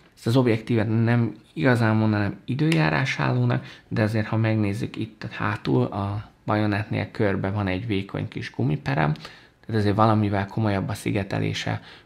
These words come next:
mint mondjuk a kit objektíveknek. Ha tekerjük a fókuszgyűrűt, akkor ez a belső tag mozog előre-hátra, de az objektív mérete nem változik,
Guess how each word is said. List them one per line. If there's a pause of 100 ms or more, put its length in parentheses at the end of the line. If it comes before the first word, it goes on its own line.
mint
mondjuk
a
kit
objektíveknek. (680)
Ha (200)
tekerjük
a
fókuszgyűrűt,
akkor
ez
a
belső
tag (960)
mozog
előre-hátra, (2500)
de
az
objektív
mérete
nem
változik,